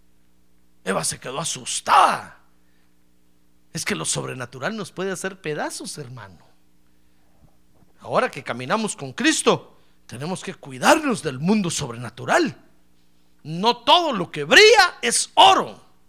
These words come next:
Ahora dirá que tiene a un lado, no todo lo que brilla es oro, hermano. Que se le quede ese dicho. No todo lo que brilla es oro. Eso fue lo que hizo caer a Eva. ¿Se recuerda de Eva, verdad?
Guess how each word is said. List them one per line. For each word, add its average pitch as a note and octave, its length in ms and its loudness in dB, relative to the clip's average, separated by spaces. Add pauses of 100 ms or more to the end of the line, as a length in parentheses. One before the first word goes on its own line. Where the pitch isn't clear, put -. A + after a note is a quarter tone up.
(400)
Ahora D3 160 -6
dirá G#3 140 -4
que D#3+ 100 -10
tiene G3+ 180 -6
a - 20 -8
un G3 60 -12
lado, G#3+ 160 -8
no F3 160 -4
todo G#3+ 280 -2
lo G3 140 -8
que C#3+ 100 -6
brilla G3+ 300 -4
es F#3 180 -6
oro, A3 240 0
hermano. A2+ 460 -8 (760)
Que C#3+ 120 -8
se C3 160 -2
le C3 120 -8
quede A#3+ 220 4
ese A3 160 2
dicho. A#3 300 -4 (1900)
No F3+ 360 -6
todo C4+ 280 0
lo E3 160 -10
que C#3+ 140 -8
brilla A3 500 -8
es - 300 -10
oro. A3+ 360 -4 (1800)
Eso A3+ 220 -4
fue C4 100 -2
lo B3+ 140 -6
que C4 80 -10
hizo A3 120 -10
caer G#3+ 280 -2
a A#3+ 160 4
Eva. D#4+ 180 -2
¿Se F3 140 -4
recuerda B3 360 0
de D#4 60 6
Eva, A3 180 6
verdad? G#3+ 480 0